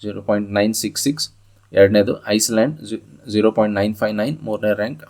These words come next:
ಹಾಂಗ್ಕಾಂಗ್ ಝೀರೋ ಪಾಯಿಂಟ್ ನೈನ್ ಫೈವ್ ನೈನ್, ನಾಲ್ಕನೇ ರ್ಯಾಂಕ್. So ಮೊದಲನೇದಾಗಿ ಸ್ವಿಟ್ಜರ್ಲ್ಯಾಂಡ್, ಇದು ಯುರೋಪ್, ಯುರೋಪಿನ ದೇಶ. ನಾರ್ವೆ, ಇದು ಕೂಡ ಯುರೋಪಿನ ದೇಶ, ಆದ್ರೆ ಇದು ಸ್ಕ್ಯಾಂಡಿನೇವಿಯಾದ ಒಂದು ಪಾರ್ಟ್ ಅಂತ ಹೇಳಿದ್ವಿ. ಯುರೋಪ್ನಲ್ಲಿ ನಾವು ಸ್ಕ್ಯಾಂಡಿನೇವಿಯಾ ಅಂತ ಹೇಳಿ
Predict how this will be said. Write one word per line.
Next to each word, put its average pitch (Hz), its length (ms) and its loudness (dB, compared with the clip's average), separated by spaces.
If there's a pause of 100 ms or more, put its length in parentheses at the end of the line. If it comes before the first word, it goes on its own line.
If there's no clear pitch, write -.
(120)
ಹಾಂಗ್ಕಾಂಗ್ 117 420 -4
ಝೀರೋ 110 180 0
ಪಾಯಿಂಟ್ 107 240 -2
ನೈನ್ 104 200 -4
ಫೈವ್ 101 200 -6
ನೈನ್, 139 180 -8 (120)
ನಾಲ್ಕನೇ 104 360 0
ರ್ಯಾಂಕ್. 90 200 -4
So 117 120 -2
ಮೊದಲನೇದಾಗಿ 127 680 4
ಸ್ವಿಟ್ಜರ್ಲ್ಯಾಂಡ್, 110 720 -2
ಇದು - 140 -10
ಯುರೋಪ್, 104 480 0
ಯುರೋಪಿನ 110 400 2
ದೇಶ. 101 240 0 (500)
ನಾರ್ವೆ, 104 400 4
ಇದು 110 180 -2
ಕೂಡ 110 160 2
ಯುರೋಪಿನ 107 480 4
ದೇಶ, 95 220 -2
ಆದ್ರೆ 57 300 -2
ಇದು 104 140 -10
ಸ್ಕ್ಯಾಂಡಿನೇವಿಯಾದ 107 760 2
ಒಂದು 101 200 0
ಪಾರ್ಟ್ 98 280 6
ಅಂತ 95 160 -6
ಹೇಳಿದ್ವಿ. 110 420 -4 (160)
ಯುರೋಪ್ನಲ್ಲಿ 104 520 0
ನಾವು 98 420 -8
ಸ್ಕ್ಯಾಂಡಿನೇವಿಯಾ 104 920 0
ಅಂತ 98 180 -6
ಹೇಳಿ 104 160 -4